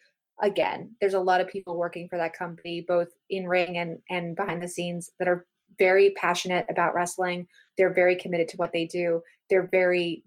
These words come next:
good at what they do. And I, I hope that this company can right itself, because I want all of these people to continue being able to live their dream and work in wrestling full time. Like, I know for, for some people who work in R O H,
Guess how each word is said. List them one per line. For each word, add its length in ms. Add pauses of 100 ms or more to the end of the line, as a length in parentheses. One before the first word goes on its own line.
good 260
at 160
what 160
they 160
do. 380 (380)
And 100
I, 220 (140)
I 120
hope 420 (120)
that 120
this 160
company 400
can 240
right 160
itself, 400
because 220
I 80
want 360 (380)
all 140
of 60
these 160
people 200
to 60
continue 400
being 180
able 160
to 60
live 160
their 140
dream 300
and 140
work 200
in 80
wrestling 500
full 160
time. 400
Like, 160
I 80
know 180
for, 220 (240)
for 80
some 240
people 300
who 100
work 300
in 60
R 180
O 60
H, 260